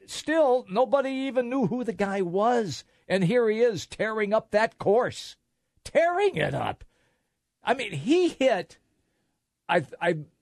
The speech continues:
it might have been Saturday on the finishing hole. It was six hundred and eighty yards.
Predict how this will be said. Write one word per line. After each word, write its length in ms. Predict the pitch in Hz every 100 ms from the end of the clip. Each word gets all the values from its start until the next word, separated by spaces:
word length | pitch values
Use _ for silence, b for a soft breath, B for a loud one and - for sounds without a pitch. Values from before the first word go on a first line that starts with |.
| -
it 140 | 170
might 240 | 202 269 277
have 120 | 160
been 200 | 220 180
Saturday 1000 | - - 202 220 220 143 135 131 135 135 _ _ _ _ _ _ _ _ _ _ -
on 240 | 170 170
the 200 | 165 160
finishing 520 | 143 220 214 - 185 143
hole. 280 | 170 190
It 80 | 170
was 160 | 139 110
six 320 | - 285 -
hundred 300 | 214 226 196
and 100 | 147
eighty 200 | 156 156
yards. 520 | 123 120 87 - -